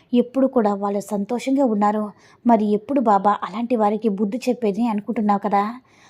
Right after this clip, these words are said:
అలాంటిది నీ మనసులో ఏమనుకుంటున్నావో నాకన్నీ కూడా తెలుసు.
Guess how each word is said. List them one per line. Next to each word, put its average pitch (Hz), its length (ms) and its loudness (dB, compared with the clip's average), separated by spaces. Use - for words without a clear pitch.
అలాంటిది 202 460 0
నీ 202 140 -2
మనసులో 196 420 -2
ఏమనుకుంటున్నావో 208 880 -2
నాకన్నీ 226 460 -4
కూడా 320 200 -2
తెలుసు. 233 380 -2